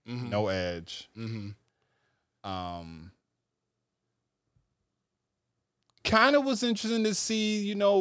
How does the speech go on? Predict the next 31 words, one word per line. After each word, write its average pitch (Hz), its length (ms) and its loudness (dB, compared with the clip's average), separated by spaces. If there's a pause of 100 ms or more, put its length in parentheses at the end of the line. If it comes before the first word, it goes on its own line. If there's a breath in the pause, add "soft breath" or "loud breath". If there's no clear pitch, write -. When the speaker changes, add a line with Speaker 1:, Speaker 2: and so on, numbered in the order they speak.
Speaker 2:
what's 139 540 2
going 180 400 2
on. 170 460 0
Not 202 280 6
really 208 220 4
much 170 400 4
was 143 240 0
told 117 580 0
as 101 140 -4
far 98 320 2
as 90 440 -6 (320)
what's 110 240 2
about 120 200 2
to 107 60 -4
happen 98 240 -4
next, 95 260 -6
with 147 140 2
the 175 60 0
exception 151 520 2
of 117 380 4 (1040 soft breath)
potentially 185 580 4
who's 156 360 4
next 139 420 2
up 117 260 4
to 113 160 -4
face 104 680 0
Speaker 1:
To 170 80 -12
face 156 240 -2
Roman. 110 320 -10
Speaker 2:
Roman, 98 420 4
Speaker 1:
Yeah. 95 80 -6